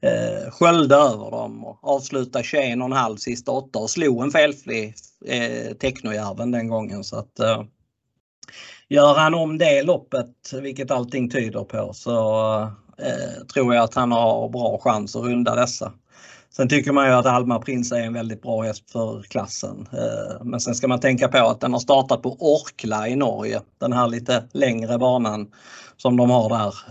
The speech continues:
Eh, hans sju senaste segrar är tagna där. Eh, och, eh, nio av elva senaste segrar är tagna på Orkla. Där konkurrensen inte är lika tuff. Så att, eh,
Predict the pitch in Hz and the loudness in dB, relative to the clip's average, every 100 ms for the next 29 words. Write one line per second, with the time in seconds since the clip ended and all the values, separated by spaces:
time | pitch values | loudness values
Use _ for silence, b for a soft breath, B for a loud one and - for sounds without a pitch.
0 | 117 117 113 - - _ _ _ - _ | -8 -6 -6 -10 -14 _ _ _ -20 _
1 | _ - 117 113 127 123 - - 190 123 | _ -18 -14 -8 -2 -2 -2 4 6 6
2 | 113 160 139 120 - 120 139 127 110 104 | 4 2 2 0 -6 0 2 0 -4 -8
3 | 117 131 127 110 117 110 - _ _ - | -6 -2 -2 -2 -4 -6 -8 _ _ -12
4 | - - - - - - - _ 110 110 | -10 -8 -10 -10 -12 -16 -20 _ -6 -6
5 | _ - 113 113 127 123 135 127 113 123 | _ -2 -2 0 4 4 6 4 2 2
6 | 127 123 110 123 120 107 113 120 117 107 | 0 0 -2 -2 -2 -2 -4 0 0 0
7 | 110 113 113 113 107 117 117 120 120 - | -8 -4 -2 -2 -6 -8 -6 -6 -8 -6
8 | 107 107 B B B - 113 - 131 120 | -6 -6 B B B -4 -2 2 2 4
9 | 123 120 104 127 123 120 120 117 110 113 | 2 0 -2 -6 -6 -6 -6 -6 -8 -10
10 | 120 123 123 - 120 - - - - - | -10 -10 -12 -10 -10 -6 -6 -8 -14 -6
11 | 117 - - 117 113 | -6 -6 -6 -2 -2